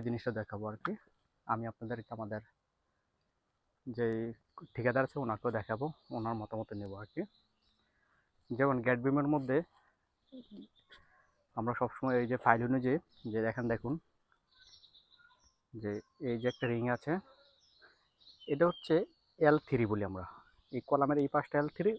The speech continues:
ওই পাশটা এল থ্রি। এল থ্রিতে রিং ডোর সিস্টেমটা হচ্ছে পাঁচ ইঞ্চি পর পর, সেন্টারও হবে হচ্ছে সাত ইঞ্চি পর পর, এই সেন্টার হচ্ছে সাত ইঞ্চি পর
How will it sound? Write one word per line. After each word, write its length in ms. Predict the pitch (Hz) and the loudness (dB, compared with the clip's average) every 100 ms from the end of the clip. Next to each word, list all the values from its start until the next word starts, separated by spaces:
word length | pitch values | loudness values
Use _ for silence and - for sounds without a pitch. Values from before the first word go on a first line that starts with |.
| - 160 | 0 0
ওই 80 | 147 | 2
পাশটা 240 | 123 - 117 | 0 0 -6
এল 60 | 107 | -8
থ্রি। 140 | - - _ - - _ - 139 | -10 -14 _ -20 -20 _ 2 4
এল 80 | 147 | 4
থ্রিতে 260 | - 175 185 165 | 2 2 4 6
রিং 100 | 139 143 | 6 6
ডোর 120 | 165 | 4
সিস্টেমটা 320 | 151 - 170 175 | 2 -2 2 4
হচ্ছে 200 | 170 151 202 _ - _ _ _ _ | 2 2 0 _ -20 _ _ _ _
পাঁচ 160 | 147 151 175 | 4 6 4
ইঞ্চি 180 | 165 160 | 2 4
পর 100 | 156 156 | 4 6
পর, 120 | 156 220 - _ _ _ _ _ _ _ _ - - | 6 4 2 _ _ _ _ _ _ _ _ -12 0
সেন্টারও 400 | 143 147 160 165 | 2 6 6 8
হবে 140 | 165 175 | 6 4
হচ্ছে 200 | 170 185 226 _ _ - | 0 -2 -4 _ _ -4
সাত 160 | - 113 135 | 2 4 4
ইঞ্চি 180 | 123 123 | 0 -2
পর 100 | 117 101 | -2 -2
পর, 120 | 101 - _ _ _ _ _ _ _ _ _ _ _ - _ - _ _ _ _ - _ _ _ _ _ _ - | -6 -10 _ _ _ _ _ _ _ _ _ _ _ -20 _ -20 _ _ _ _ -20 _ _ _ _ _ _ 2
এই 120 | 139 - | 2 2
সেন্টার 240 | 139 135 147 | -2 2 2
হচ্ছে 160 | 156 - | 2 -2
সাত 120 | - 120 | -4 -6
ইঞ্চি 160 | 120 120 | -10 -4
পর 100 | 113 | -4